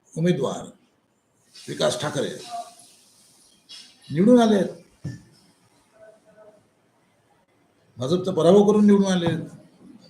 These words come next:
आणि विकास ठाकरे काँग्रेसचे उमेदवार आहेत. म्हणजे एवढंच नाही, त्याने उत्तर नागपूरचे उदाहरण दिलेलं आहे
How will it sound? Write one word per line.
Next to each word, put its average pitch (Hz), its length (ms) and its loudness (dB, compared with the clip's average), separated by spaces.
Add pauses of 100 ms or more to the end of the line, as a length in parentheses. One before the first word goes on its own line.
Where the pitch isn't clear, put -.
(580)
आणि 156 200 -6 (420)
विकास 156 280 -6
ठाकरे 156 280 -4
काँग्रेसचे 196 420 0
उमेदवार 180 340 0
आहेत. 156 120 -8 (3000)
म्हणजे 180 120 0 (1300)
एवढंच 196 240 0
नाही, 190 160 2
त्याने 202 240 0 (600)
उत्तर - 320 -4
नागपूरचे 196 420 0
उदाहरण 190 340 2
दिलेलं 165 280 -6
आहे - 300 -8